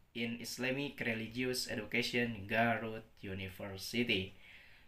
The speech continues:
My dreams is to become a great teacher and have a side business like restaurant, snack factory, and others.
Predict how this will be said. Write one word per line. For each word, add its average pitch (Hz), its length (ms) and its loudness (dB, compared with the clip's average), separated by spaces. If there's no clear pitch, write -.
My 101 160 -2
dreams 147 760 2
is 113 200 -10
to 175 160 -4
become 151 800 4
a 120 80 -8
great 214 320 0
teacher 127 480 2
and 113 160 -2
have 143 300 4
a 120 60 0
side 160 360 4
business 156 560 0
like 101 380 -4
restaurant, 147 720 4
snack 104 360 -6
factory, 143 720 0
and 104 220 -8
others. 98 600 -4